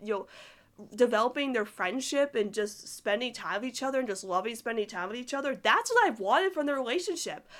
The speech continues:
I love the ship teasing in Horoscope. I love the focus on relationship. I love the teasing of them being together and stuff. That's my thing. I adore it. I want them to be together. Please make them canon twenty twenty or future cases, but,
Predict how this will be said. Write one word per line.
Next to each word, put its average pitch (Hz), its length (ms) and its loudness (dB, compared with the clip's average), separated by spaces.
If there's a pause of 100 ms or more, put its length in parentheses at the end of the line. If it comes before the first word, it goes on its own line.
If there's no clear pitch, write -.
(140)
I 269 140 10
love 311 300 6
the 330 80 -2
ship - 260 -2
teasing 269 520 -2
in 220 80 0
Horoscope. 226 760 0 (160)
I 220 140 8
love 240 280 2
the 269 80 -2
focus 254 340 0
on 226 80 -2
relationship. 214 460 -2
I 202 120 2
love 208 380 4
the 226 100 2
teasing 220 440 -4
of 190 120 -2
them 196 200 0
being 196 220 -4
together 190 340 0
and 196 100 -4
stuff. 196 220 -2
That's 196 220 0
my 190 140 -6
thing. 190 440 -2
I 180 140 -6
adore 190 480 -2
it. 202 160 -4
I 185 100 -4
want 185 260 -4
them 202 100 -8
to 196 40 -14
be 196 60 -2
together. 190 360 -2 (160)
Please 240 220 0
make 220 140 4
them 208 140 -2
canon 202 340 0
twenty 196 340 -4
twenty 190 480 0 (300)
or 196 140 2
future 196 640 -4 (140)
cases, 202 360 -2
but, 285 340 4